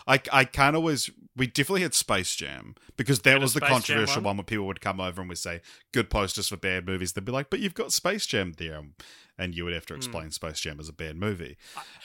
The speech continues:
Speaker 2: I like, I, yeah, like it's a fact. I would have to correct them and explain that
Speaker 1: <laughs>
Speaker 2: Space Jam is a bad
Speaker 1: Um,
Speaker 2: movie.
Speaker 1: I know we had Fifty Shades of Grey at one point. I think that was
Speaker 2: Yeah,
Speaker 1: in
Speaker 2: we
Speaker 1: the,
Speaker 2: had
Speaker 1: in the house we lived in after this one, though. We got it later. We had Batman versus Superman.
Speaker 2: Well, we,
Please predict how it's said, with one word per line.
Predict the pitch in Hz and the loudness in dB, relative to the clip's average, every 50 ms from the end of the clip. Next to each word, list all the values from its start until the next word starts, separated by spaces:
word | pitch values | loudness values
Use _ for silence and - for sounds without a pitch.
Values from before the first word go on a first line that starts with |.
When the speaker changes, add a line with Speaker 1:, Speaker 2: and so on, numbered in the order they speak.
| - - | -6 2
Speaker 2:
I | 143 156 | 2 4
like, | 175 170 175 175 175 165 | 4 6 6 4 6 6
I, | 160 175 170 185 | 4 4 4 2
yeah, | 185 160 160 | 0 2 2
like | 147 147 143 - | 4 2 0 0
it's | 160 - - | -2 -6 -6
a | 139 | -8
fact. | - - - 143 156 190 - - - - | -6 0 2 2 2 2 -2 -4 2 4
I | 165 170 | 6 6
would | 170 165 | 6 4
have | - 170 160 - | 2 2 0 0
to | - 151 | -2 -10
correct | - - 160 139 143 151 143 - - - | -6 -4 -2 0 0 0 -2 -2 -8 -8
them | 123 104 104 101 | -8 -8 -8 -6
and | 98 - | 0 2
explain | 214 - - 247 - - | 4 6 8 10 10 12
that | 233 247 208 - 208 208 175 - | 12 12 10 10 8 6 6 8
Speaker 1:
<laughs> | - 185 - | 6 4 4
Speaker 2:
Space | - 180 | 4 2
Jam | 165 131 117 135 131 | 0 0 0 0 -2
is | 147 131 | -4 0
a | 147 | 6
bad | 139 151 151 156 147 143 | 8 10 10 10 10 8
Speaker 1:
Um, | 135 139 131 | 6 2 -4
Speaker 2:
movie. | 98 92 - - - | -6 -10 -10 0 6
Speaker 1:
I | 139 147 | 6 8
know | 151 160 160 | 10 10 10
we | 156 165 160 | 10 8 6
had | 165 165 147 139 | 8 6 6 6
Fifty | - - - 143 - - 120 | 2 0 0 0 0 4 6
Shades | - - - 123 113 110 104 92 | 6 8 8 8 6 6 4 0
of | 104 92 - - | -4 -6 -6 -4
Grey | 101 98 92 92 92 | 0 2 2 4 2
at | 101 - | 2 0
one | 98 95 95 90 | -2 -4 -4 -4
point. | - - 92 90 95 131 185 - - - - _ _ - | -6 -6 -6 -4 -4 -4 -6 -6 -8 -10 -10 _ _ -4
I | - 107 | -4 -2
think | - - 123 120 113 | 2 2 2 4 4
that | 113 | 4
was | 107 101 101 | 4 4 4
Speaker 2:
Yeah, | |
Speaker 1:
in | 101 104 | 2 2
Speaker 2:
we | 95 | 0
Speaker 1:
the, | - | 0
Speaker 2:
had | - 139 | 0 0
Speaker 1:
in | 104 98 | 0 0
the | 98 92 | 0 0
house | 101 95 90 - - | 0 0 0 0 -4
we | 95 92 92 87 _ - | -4 -6 -8 -10 _ -12
lived | 90 90 90 87 - - | -8 -8 -8 -8 -6 -10
in | 87 87 85 - | -10 -10 -8 -6
after | 87 90 87 - - 87 | -6 -6 -6 -6 -8 -8
this | 85 - - | -4 -4 -4
one, | - 82 76 71 | -4 -6 -10 -10
though. | 65 62 60 - - | -12 -12 -12 -12 -12
We | 87 | -12
got | 87 - 90 69 | -10 -10 -10 -8
it | 62 | -8
later. | 85 85 87 | -8 -8 -6
We | 87 92 92 | -4 -4 -4
had | 87 | -2
Batman | - 113 107 107 107 98 | 0 -2 0 0 -2 -4
versus | 98 98 90 | -2 -2 -2
Superman. | - - 92 82 - 90 87 87 | 0 -2 -2 -4 -6 -6 -2 2
Speaker 2:
Well, | 165 170 170 | 4 4 2
we, | 175 180 | 2 -2